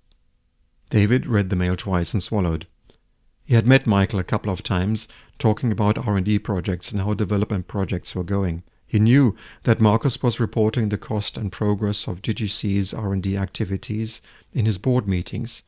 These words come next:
So why this? Why did they want to control his projects? A portfolio review board?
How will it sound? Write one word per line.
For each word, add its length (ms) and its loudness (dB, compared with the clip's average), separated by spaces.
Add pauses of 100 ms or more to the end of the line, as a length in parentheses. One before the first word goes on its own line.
So 160 -2
why 240 -2
this? 360 -2 (380)
Why 200 8
did 160 6
they 80 10
want 220 6
to 100 -4
control 420 4
his 140 4
projects? 600 0 (640)
A 60 6
portfolio 540 4
review 400 6
board? 340 2